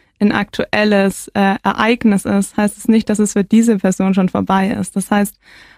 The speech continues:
auch wenn's irgendwie schon einen Monat her ist, drei Monate her ist, zwei Jahre her ist, einfach mal zu sagen, "Hey, wie geht's dir eigentlich gerade damit?"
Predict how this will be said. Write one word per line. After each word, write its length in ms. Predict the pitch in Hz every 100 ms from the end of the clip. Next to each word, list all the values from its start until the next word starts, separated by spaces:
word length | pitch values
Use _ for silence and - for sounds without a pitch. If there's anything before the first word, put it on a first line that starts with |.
| _
auch 240 | 220 226 233
wenn's 240 | 226 226
irgendwie 260 | 220 226 226
schon 340 | 233 233 240
einen 140 | - 262
Monat 360 | 226 208 196
her 140 | - 202
ist, 220 | 208 - _
drei 200 | 226 247
Monate 340 | 240 208 196
her 220 | 185 190
ist, 160 | 202 -
zwei 220 | - 226
Jahre 260 | 226 208 190
her 160 | 196
ist, 100 | 196
einfach 200 | - 254
mal 160 | 277 262
zu 80 | 254
sagen, 240 | 254 247
"Hey, 220 | 226 262
wie 60 | 233
geht's 220 | 247 277
dir 100 | -
eigentlich 220 | - 196
gerade 220 | - 202 196
damit?" 400 | 214 214 220